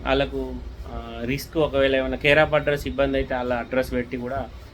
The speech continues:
బండి వాళ్ళ పేరు మీద ట్రాన్స్ఫర్, అక్కడనే హైదరాబాద్లో వాళ్ళ అడ్రస్ పెట్టి వాళ్ళ పేరు మీద ట్రాన్స్ఫర్ చేయించి లోన్ చేసి ఇస్తున్నానంట. ఇంత చేసినా కూడా లాస్ట్ కస్టమర్లు ఈయన,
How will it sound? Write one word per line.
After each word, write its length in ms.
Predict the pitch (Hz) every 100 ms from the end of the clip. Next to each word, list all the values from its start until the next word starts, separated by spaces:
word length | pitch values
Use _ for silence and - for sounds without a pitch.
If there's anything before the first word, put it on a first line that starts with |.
| - -
బండి 200 | 127 139
వాళ్ళ 140 | 131
పేరు 220 | 123 127 127
మీద 160 | 127
ట్రాన్స్ఫర్, 380 | 120 117 - 123
అక్కడనే 300 | 113 151 139
హైదరాబాద్లో 520 | 120 123 123 123 127
వాళ్ళ 240 | 139 117 113
అడ్రస్ 320 | 107 123 147
పెట్టి 200 | 123 131
వాళ్ళ 160 | 120
పేరు 200 | 120 120
మీద 140 | 123 120
ట్రాన్స్ఫర్ 400 | 123 120 120 131
చేయించి 400 | 123 131 123 135
లోన్ 260 | 123 131
చేసి 200 | 131 127
ఇస్తున్నానంట. 460 | 123 - 104 98 92 - - - - - - - -
ఇంత 160 | 170 220
చేసినా 380 | 220 208 214 214
కూడా 200 | 214 220
లాస్ట్ 320 | 190 185 - -
కస్టమర్లు 680 | 175 185 185 175 180 185 170
ఈయన, 320 | 165 170